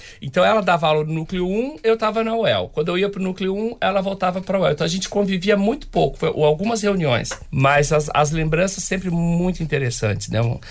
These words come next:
uma figura muito erudita, mas também muito simples. Me identifico muito com ela no, no sentido de que todas as camadas do fazer artístico e do, do ensinar,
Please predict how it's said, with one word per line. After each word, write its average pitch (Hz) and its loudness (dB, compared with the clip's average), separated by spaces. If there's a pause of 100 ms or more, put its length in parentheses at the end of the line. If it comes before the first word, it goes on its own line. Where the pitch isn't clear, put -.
(140)
uma 113 0
figura 123 -2
muito 135 2
erudita, 131 2 (100)
mas 147 2
também 139 0
muito 143 -4
simples. 113 -6 (240)
Me 170 2
identifico 185 0
muito 160 2
com 165 2
ela 175 6
no, 180 2
no 165 0
sentido 170 -2
de 165 0
que 170 -6
todas 196 0
as 202 2
camadas 165 4
do 139 -8
fazer 131 0
artístico 120 -2 (280)
e 156 -2
do, 143 -4
do 131 -2
ensinar, 135 0